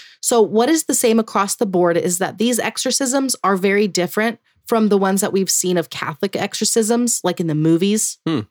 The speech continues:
Speaker 1: and in other pop culture over the years. Across the board, the purpose of the ritual was to remove the Dybbuk from the possessed person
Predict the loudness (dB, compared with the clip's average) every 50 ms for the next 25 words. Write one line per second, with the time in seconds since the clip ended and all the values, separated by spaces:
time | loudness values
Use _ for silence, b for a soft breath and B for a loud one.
0 | _ _ -4 -2 -2 0 0 -2 0 0 -2 -2 -2 -4 -6 -6 -4 -4 -4 -2
1 | -2 0 -2 0 0 0 0 0 -2 -2 -2 -2 -4 -4 -4 -4 -4 -4 -6 -8
2 | _ _ _ b b b b b b b b _ _ -8 -4 -2 -2 -2 0 0
3 | 0 2 4 4 4 4 2 0 -4 -6 -4 -4 -2 -2 -2 -4 -4 -2 -2 -2
4 | 0 0 0 0 2 0 0 -2 -2 -2 0 0 0 0 0 0 0 -2 -2 -2
5 | -2 -2 0 2 2 2 2 2 0 -2 -2 0 0 0 0 0 -2 -4 -6 -6
6 | -4 -2 0 0 0 -2 -2 -4 -4 -4 -2 -2 -2 -4 -6 -8 -10 -8 -6 -6
7 | -4 -4 -4 -4 -4 -4